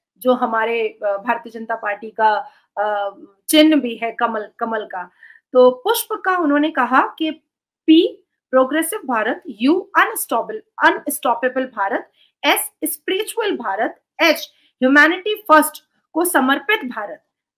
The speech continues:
पी, प्रॉस्पेरियस भारत।" मैंने, आ, I think, अ, अनम, मैं पाकिस्तानी चैनल पर पिछले डेढ़ साल से बैठ रही हूँ और मैंने भारत में, अ, मुसलमानों के सही चरित्र को पाकिस्तान को दिखाया है,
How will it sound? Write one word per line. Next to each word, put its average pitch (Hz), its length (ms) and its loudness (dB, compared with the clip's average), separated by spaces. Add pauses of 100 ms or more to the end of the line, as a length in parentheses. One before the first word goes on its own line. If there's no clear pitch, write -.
पी, 330 400 2
प्रॉस्पेरियस 277 640 -2
भारत।" - 220 -20 (1300)
मैंने, 381 240 0 (100)
आ, 277 200 2 (420)
I 311 60 4
think, 440 300 -6 (120)
अ, 440 200 -4
अनम, 320 220 0
मैं 349 160 -2
पाकिस्तानी 294 540 -2
चैनल 262 280 -4
पर 262 140 -12
पिछले 277 360 -4
डेढ़ 247 320 -4
साल 208 240 -6
से 208 160 -12
बैठ - 340 -14
रही - 180 -20
हूँ - 60 -20 (520)
और 311 240 6
मैंने 302 320 0
भारत 262 500 -2
में, 277 500 -2 (400)
अ, 240 340 -2
मुसलमानों 269 720 -2
के 311 280 -4
सही 311 360 -4
चरित्र 285 540 -4
को 302 220 -2
पाकिस्तान 233 600 -2
को 190 120 -10
दिखाया 175 440 -16
है, 180 180 -20